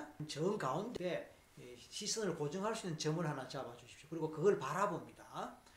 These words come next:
그걸 바라보되 마칠 때까지 뭐 오래 안 걸리거든요. 짧으면 십 초에서 이십 초 정도밖에 안 걸립니다.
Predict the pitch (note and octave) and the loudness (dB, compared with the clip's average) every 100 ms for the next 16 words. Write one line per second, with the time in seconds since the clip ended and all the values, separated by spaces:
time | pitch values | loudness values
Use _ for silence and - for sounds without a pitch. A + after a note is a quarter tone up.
0 | - - F3+ D#3 C3+ E3 E3 E3+ E3 A#2+ | -10 0 2 2 0 -2 -2 -4 -4 -4
1 | F3 - - - - - E3 G#3 G3+ F3+ | -4 -6 -14 -20 -20 -4 2 2 2 -2
2 | E3+ D#3+ D#3 E3+ G3+ - - - - - | 2 2 2 0 -2 -4 -10 -20 -16 6
3 | F#3 C4+ E3 D3 D#3 E3 A#3+ G#3 F#3 F3 | 10 12 10 8 6 8 8 6 2 2
4 | G#3+ C4 A#3+ G3 - - A#3 G#3 F#3 F3+ | 2 4 4 2 0 2 4 4 4 -2
5 | - E3+ D3+ D3 D3 B2 - F3+ E3 - | -2 0 0 0 -2 -6 -2 -2 -2 -6
6 | C3+ F3 A#3 | -4 -2 -4